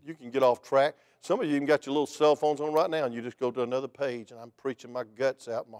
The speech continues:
heart out, and you're saying, "Well, I wonder if they like that. I wonder if they like that picture I posted five weeks ago.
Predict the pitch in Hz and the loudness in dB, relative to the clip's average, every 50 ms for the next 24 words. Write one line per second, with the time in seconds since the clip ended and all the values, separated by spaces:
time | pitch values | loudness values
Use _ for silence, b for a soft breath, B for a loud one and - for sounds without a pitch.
0 | _ - 147 139 127 120 113 117 - _ _ _ _ _ - 110 117 127 127 - | _ 0 0 0 0 0 -4 -6 -8 _ _ _ _ _ -12 -6 -4 -4 -4 -2
1 | - 123 120 113 104 - _ _ _ _ 117 117 120 117 139 156 156 135 _ 143 | -2 -2 -2 -2 -2 -6 _ _ _ _ -12 -10 -8 -6 -6 -6 -8 -8 _ -6
2 | 139 135 143 143 156 - _ _ - 143 165 170 113 - _ _ _ _ _ _ | -4 -4 -4 -4 -6 -8 _ _ -10 -10 -10 -10 -14 -18 _ _ _ _ _ _
3 | _ _ _ _ _ _ _ _ _ _ _ _ _ _ 165 170 180 - 170 165 | _ _ _ _ _ _ _ _ _ _ _ _ _ _ -8 -6 0 2 2 4
4 | 160 165 160 - 151 135 - - - 190 202 - - 131 120 113 - - 135 127 | 4 2 2 2 -2 -2 -2 0 0 0 0 2 2 2 2 2 2 2 0 0
5 | 117 - _ 110 98 - - 120 113 113 113 104 110 110 110 - - 104 95 110 | 0 -2 _ -16 -16 -4 0 0 0 0 0 -4 -6 -14 -16 -16 -20 -20 -18 -18
6 | 104 | -18